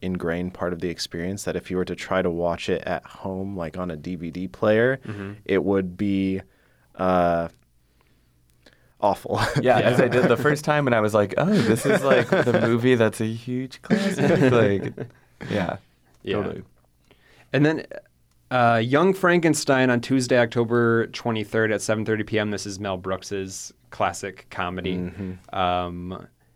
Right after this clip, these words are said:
Speaker 2: and this film, I enjoyed this film so much for the production design of it. And again, as, as,
Speaker 1: Mm-hmm.
Speaker 2: as I mentioned
Speaker 1: <laughs>
Speaker 2: with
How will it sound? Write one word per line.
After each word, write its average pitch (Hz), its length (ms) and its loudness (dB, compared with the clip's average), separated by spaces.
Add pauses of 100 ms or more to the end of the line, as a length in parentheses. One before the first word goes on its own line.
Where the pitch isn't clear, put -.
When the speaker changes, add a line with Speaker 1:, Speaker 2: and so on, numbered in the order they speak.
(200)
Speaker 2:
and 120 260 2
this 190 200 2
film, 175 480 2
I 151 140 0
enjoyed 147 420 4
this 123 160 4
film 117 200 2
so 113 200 -2
much 110 260 -2
for 110 480 0
the 92 460 -6 (200)
production - 460 -6
design 80 400 -10
of 76 120 -12
it. 80 100 -10
And 104 100 -6
again, 131 220 2
as, 120 140 2
as, 117 200 -2
Speaker 1:
Mm-hmm. 123 100 -2
Speaker 2:
as 120 140 0
I 120 80 0
mentioned 127 540 -2
Speaker 1:
<laughs> 113 60 0
Speaker 2:
with 110 280 -4